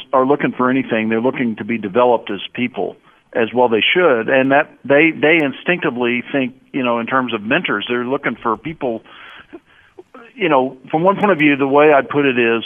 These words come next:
when you're a young adult, what you most need is an older adult to come alongside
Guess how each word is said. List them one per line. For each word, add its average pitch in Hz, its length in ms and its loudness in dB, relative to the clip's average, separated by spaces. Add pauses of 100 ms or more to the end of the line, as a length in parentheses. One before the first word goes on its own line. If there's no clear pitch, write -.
when 147 180 -2
you're 180 200 4
a 143 40 2
young 143 260 2
adult, 120 400 2
what 123 220 -2
you 135 80 -4
most 151 380 0
need 127 500 -2 (340)
is 135 220 -2
an 131 160 -4
older 143 480 0
adult 107 400 -2
to 107 80 -8
come 156 240 -2
alongside 127 880 2